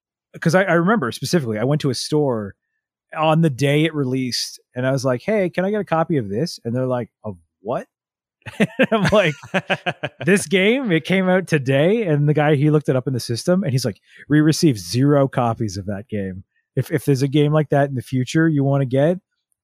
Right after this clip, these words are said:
Speaker 1: pre-order it." So if it's,
Speaker 2: Yeah.
Speaker 1: like, some obscure, like, Japanese game, that's, that's the game you wanna <laughs> pre-order. Which worked out for me. I, I, I got a, I got a copy. I bought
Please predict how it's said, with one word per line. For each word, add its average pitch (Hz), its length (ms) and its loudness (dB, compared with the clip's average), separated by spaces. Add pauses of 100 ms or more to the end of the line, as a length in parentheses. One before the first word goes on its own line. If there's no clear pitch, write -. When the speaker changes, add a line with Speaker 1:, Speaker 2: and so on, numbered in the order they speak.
(100)
Speaker 1:
pre-order 117 520 0
it." 113 200 -12
So 147 120 2
if 139 120 0
it's, 147 140 0
Speaker 2:
Yeah. 165 60 4
Speaker 1:
like, 151 100 0
some 156 220 0
obscure, 123 520 -2
like, 117 160 -2
Japanese 113 640 -4
game, 147 400 -2 (400)
that's, 131 460 -2
that's - 560 -6
the 135 100 -2
game 117 220 -2
you 113 100 -2
wanna 104 160 -6
<laughs> - 60 -20
pre-order. 113 480 -4 (1300)
Which 170 140 2
worked 247 220 2
out 180 160 2
for 160 160 -2
me. 170 320 2
I, 139 140 4
I, 175 340 2
I 170 60 4
got 170 180 4
a, 131 320 0
I 131 80 0
got 139 140 2
a 123 60 0
copy. 143 460 0
I 127 80 2
bought 135 360 0